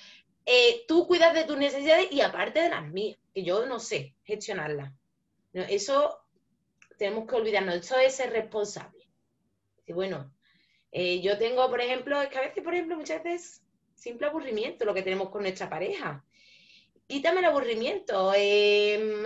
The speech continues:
préstame atención, eh, entretenme, ¿sabes? Y detrás de eso hay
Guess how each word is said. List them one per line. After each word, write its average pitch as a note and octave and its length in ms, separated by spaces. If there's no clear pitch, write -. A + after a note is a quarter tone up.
préstame C4+ 300
atención, C4 800
eh, G#3+ 420
entretenme, G#3+ 1160
¿sabes? C4+ 560
Y A3+ 100
detrás A3+ 380
de G4 160
eso F4+ 440
hay A3 300